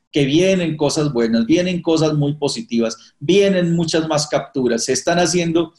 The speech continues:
unos trabajos internacionales muy bonitos, porque son trazabilidades y seguimientos de plata,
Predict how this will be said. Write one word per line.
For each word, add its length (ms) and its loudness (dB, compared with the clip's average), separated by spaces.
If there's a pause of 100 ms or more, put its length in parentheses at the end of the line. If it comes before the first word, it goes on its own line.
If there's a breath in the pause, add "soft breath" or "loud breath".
(180 soft breath)
unos 280 -2
trabajos 440 2
internacionales 1000 0
muy 500 2
bonitos, 720 -4 (160)
porque 320 0
son 280 -2
trazabilidades 920 2
y 60 0
seguimientos 600 -2
de 120 0
plata, 500 0